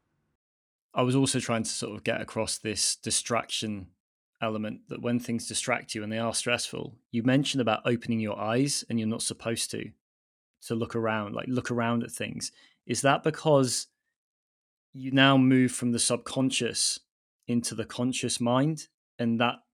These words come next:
can affect something like a free dive or a static hold?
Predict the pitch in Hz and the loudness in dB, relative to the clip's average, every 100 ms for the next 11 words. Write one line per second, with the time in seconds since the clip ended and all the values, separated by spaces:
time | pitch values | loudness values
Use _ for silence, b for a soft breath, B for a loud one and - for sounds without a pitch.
0 | _ - - 113 110 - - 120 - - | _ -16 -6 -4 -4 -8 -2 -2 -2 -8
1 | - - _ _ _ - - 110 113 110 | -10 -10 _ _ _ -8 -4 -4 -4 -4
2 | 107 110 - 107 104 - - 110 107 - | -4 -6 -10 -8 -6 -6 -6 -10 -10 -8
3 | 107 - - 104 107 | -10 -12 -10 -10 -10